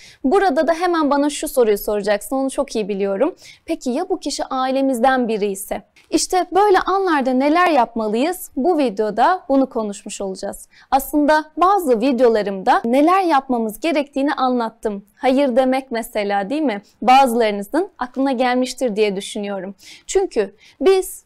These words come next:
çevremizdeki insanlar bizim haklarımızı kullanmaya başladığında, bizi sabote etmeye başladığında, onlara "Dur." demediğimiz takdirde onlar bizi sinir sahibi yapıyor. Sonrasında biz bağırdığımız için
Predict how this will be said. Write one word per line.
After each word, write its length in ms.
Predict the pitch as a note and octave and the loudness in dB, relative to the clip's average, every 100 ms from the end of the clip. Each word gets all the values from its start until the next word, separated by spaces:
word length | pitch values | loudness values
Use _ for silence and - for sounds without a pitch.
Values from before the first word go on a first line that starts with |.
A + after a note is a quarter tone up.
| _ | _
çevremizdeki 800 | - D4+ D4+ E4+ F4 F4+ - - | -2 0 2 0 0 -2 -4 -2
insanlar 840 | D4 C#4+ - C#4 C4+ C4+ A3 G#3 _ _ | 0 0 -2 -2 0 0 -2 -8 _ _
bizim 360 | A3+ C4 B3 G4 | -2 0 0 -2
haklarımızı 1120 | G#4+ - E4+ E4+ E4 D#4+ D4+ C4+ A3+ G#3+ A3 - | -4 -6 -6 -2 -2 0 0 0 0 -2 -4 -12
kullanmaya 680 | - C#4+ C4+ C#4+ C4+ C#4 D4 | -2 0 2 2 2 0 0
başladığında, 920 | A#3+ B3 - B3+ G#3+ A#3 A#3 G#3+ F#3+ - - _ | 0 0 -2 -2 2 2 4 2 2 -2 -20 _
bizi 300 | A3+ C4 D#4+ | 2 2 2
sabote 500 | E4+ C#4+ A#3 C4+ C4 - | -2 -4 0 0 0 0
etmeye 560 | D4 B3+ - A3+ G#3 F#3+ | 0 -2 -4 -6 -4 0
başladığında, 840 | A#3+ D4 - D4+ B3+ A#3+ G3 G3 - - | 0 0 -2 0 0 0 -2 -4 -6 -10
onlara 560 | - D4+ E4 F4 F4 F4 | 0 2 4 2 0 0
"Dur." 340 | F4+ F#4 C4 A3+ | 2 2 0 0
demediğimiz 680 | F4+ F#4+ A3+ A#3 G#3 G3 | 0 0 0 0 -2 -6
takdirde 760 | - D#4 F4 - E4 A3+ G#3+ A3 - _ | -6 -6 -4 -2 -2 0 -2 -2 -8 _
onlar 480 | - F4+ F#4 F4+ F#4+ - | 0 2 2 0 -2 -2
bizi 360 | D#4 C4+ F4+ F#4 | -2 0 -2 -4
sinir 440 | - - D#4 E4 | -12 -2 0 2
sahibi 640 | D#4+ - C4+ A#3+ G#3 G3+ G#3 | -2 -4 -2 -2 -4 -4 -2
yapıyor. 520 | F#3+ F#3+ G3 F3+ - _ - - | -2 -4 -6 -6 -6 _ -20 -20
Sonrasında 760 | - - G#4 G4+ E4+ C4+ A#3 G#3 | -6 2 2 2 -2 -2 -2 0
biz 260 | F4 F#4+ - | -2 0 2
bağırdığımız 600 | F#4+ G4+ G4+ G4+ G#4 G#4+ | 4 4 2 -2 -2 -4
için 340 | G#4 - A4 | -2 -4 -4